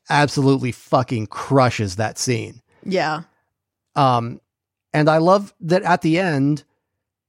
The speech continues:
Speaker 1: Shaw gets Bear and gets the call from her m-, machine girlfriend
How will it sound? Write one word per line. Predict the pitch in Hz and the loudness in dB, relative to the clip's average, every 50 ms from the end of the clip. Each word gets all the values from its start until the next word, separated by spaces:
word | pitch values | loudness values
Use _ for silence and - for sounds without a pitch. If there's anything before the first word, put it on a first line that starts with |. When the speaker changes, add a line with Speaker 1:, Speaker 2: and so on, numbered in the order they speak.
| _ _ _ _ _ _ _ _ _ _ _ _ _ _ _ _ _ _ | _ _ _ _ _ _ _ _ _ _ _ _ _ _ _ _ _ _
Speaker 1:
Shaw | - - - - 165 147 147 156 | -12 -6 0 2 2 4 4 2
gets | 147 131 156 151 151 - - | 2 2 0 0 0 -4 -6
Bear | - 135 147 127 117 110 107 113 127 120 - _ _ _ _ _ _ _ - | -4 -2 0 0 0 0 -2 -4 -6 -10 -12 _ _ _ _ _ _ _ -4
and | 143 139 135 131 131 131 - _ - 135 107 - | -2 0 0 0 0 -2 -4 _ -16 -20 -8 -4
gets | 156 143 139 - - - - _ _ | -2 -2 -2 -4 -10 -18 -20 _ _
the | 156 139 139 | -8 -6 -6
call | - - 147 143 147 151 | 0 2 4 4 4 4
from | - - 160 147 143 | 2 0 -2 -2 -2
her | 120 151 139 135 127 123 123 113 - _ _ _ _ _ _ _ _ - | -2 -2 0 0 0 -2 -2 -6 -10 _ _ _ _ _ _ _ _ -10
m-, | 170 - _ | -10 -8 _
machine | 190 160 160 147 - - 170 170 165 165 160 | -4 -2 -2 -2 0 0 0 2 2 0 0
girlfriend | 131 143 143 139 127 - - 127 120 104 101 110 120 120 | 2 2 2 2 0 0 -2 -4 -4 -4 -4 -6 -10 -10